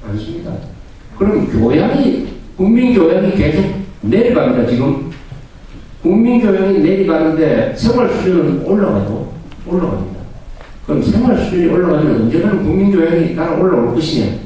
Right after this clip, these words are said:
아니면은 국민 교양이 내려가면서 생활 수준을 끄자가 내릴 것이냐 하는 이 기로에 서 있어요. 저는 어느 쪽인지 모르겠어요.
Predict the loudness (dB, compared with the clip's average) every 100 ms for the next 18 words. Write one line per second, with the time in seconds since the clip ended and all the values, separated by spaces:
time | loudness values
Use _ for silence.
0 | -14 -18 -18 -12 -4 0 2 2 2 2
1 | 2 0 -4 -10 -8 0 2 4 4 4
2 | 2 2 2 0 2 2 2 2 2 2
3 | 2 2 2 0 -2 0 0 0 -2 0
4 | 0 0 0 0 2 0 0 0 0 0
5 | 0 0 0 0 -2 0 0 0 -4 -6
6 | -8 -4 0 2 4 4 4 2 2 2
7 | 2 0